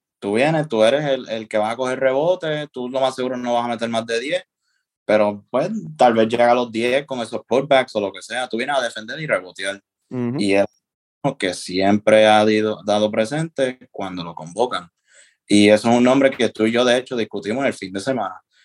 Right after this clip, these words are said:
Speaker 1: o en la semana pasada, cuando s-, primero sale el nombre, como que contra,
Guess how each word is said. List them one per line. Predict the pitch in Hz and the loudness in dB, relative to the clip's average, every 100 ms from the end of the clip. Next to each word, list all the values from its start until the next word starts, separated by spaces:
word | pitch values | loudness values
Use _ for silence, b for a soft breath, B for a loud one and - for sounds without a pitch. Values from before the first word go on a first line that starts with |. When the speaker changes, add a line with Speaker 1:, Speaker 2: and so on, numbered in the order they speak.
| _ _ | _ _
Speaker 1:
o | 107 98 | 2 2
en | 92 | 2
la | 95 | -2
semana | 98 98 104 | -2 0 2
pasada, | 117 110 139 147 | 2 2 2 2
cuando | 123 104 92 | 0 -4 -6
s-, | - - | -12 -10
primero | 98 92 92 | -6 -2 -2
sale | 92 113 | 0 0
el | 123 | 2
nombre, | 110 95 87 | 0 -4 -8
como | 90 | -8
que | 92 | -6
contra, | 113 151 131 | -2 2 2